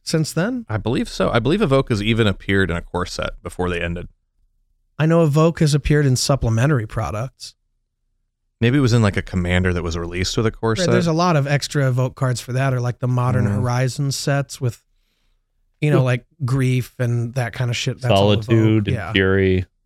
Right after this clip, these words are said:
Speaker 3: Those
Speaker 2: All right.
Speaker 3: were all the new evoke cards that I knew of.
Speaker 2: Ooh, there's fun cards that could come back in. The, the rotation of cards that wonder and all those that when they get in the graveyard just cause all your
Speaker 3: Oh.
Speaker 2: creatures to get
Speaker 3: Wonder,
Speaker 2: things.
Speaker 3: anger,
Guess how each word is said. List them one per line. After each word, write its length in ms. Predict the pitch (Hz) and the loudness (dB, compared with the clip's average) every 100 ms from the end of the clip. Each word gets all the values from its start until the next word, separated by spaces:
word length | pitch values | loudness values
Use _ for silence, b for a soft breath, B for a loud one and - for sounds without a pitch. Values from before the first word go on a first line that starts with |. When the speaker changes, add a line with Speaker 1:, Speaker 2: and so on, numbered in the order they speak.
| _ | _
Speaker 3:
Those 300 | 107 110 110 | -8 0 0
Speaker 2:
All 40 | 92 | 2
right. 40 | 101 | 2
Speaker 3:
were 40 | |
all 100 | 98 | 4
the 240 | 95 90 85 | 4 2 -2
new 220 | 98 110 90 | 0 0 0
evoke 300 | 82 78 80 | 0 -4 -2
cards 220 | 80 - | -6 -2
that 60 | 85 | -2
I 80 | 82 | -2
knew 160 | 80 | -6
of. 120 | 80 87 _ 117 | -16 -18 _ -2
Speaker 2:
Ooh, 180 | 110 | 0
there's 260 | 92 123 123 | 0 0 -2
fun 260 | - 95 90 | -4 -2 -2
cards 320 | 95 92 - | -2 -4 -6
that 100 | - | -12
could 120 | 90 | -10
come 180 | - 90 | -4 -2
back 240 | 87 87 90 | -2 -4 -4
in. 340 | 90 92 92 | -4 -4 -4
The, 320 | 98 87 85 - _ _ _ _ - | -4 -4 -6 -10 _ _ _ _ -4
the 80 | 95 | -4
rotation 420 | 92 104 101 98 | -2 -2 -2 -4
of 120 | 90 | -2
cards 260 | 95 92 90 | -2 -2 -2
that 160 | 87 95 | -8 -2
wonder 500 | 98 110 107 95 87 | 0 2 2 0 0
and 240 | 87 87 _ | -6 -8 _
all 140 | 92 87 | -4 -2
those 300 | 85 82 - | -4 -6 -6
that 60 | |
when 100 | 90 | -4
they 60 | 90 | -2
get 100 | 92 | -2
in 60 | |
the 80 | 87 | -4
graveyard 380 | 87 90 90 82 | -4 -2 -2 -4
just 240 | 87 - | -8 -12
cause 320 | - 90 87 87 - | -10 -4 -4 -6 -6
all 80 | 87 | -6
your 120 | 85 | -6
Speaker 3:
Oh. 40 | 90 | -8
Speaker 2:
creatures 260 | 85 92 | -12 -16
to 80 | - | -14
get 120 | 87 | -2
Speaker 3:
Wonder, 420 | 107 107 104 101 98 | 0 4 4 4 2
Speaker 2:
things. 100 | 98 | 2
Speaker 3:
anger, 680 | 98 98 104 95 95 92 | 0 2 2 2 2 0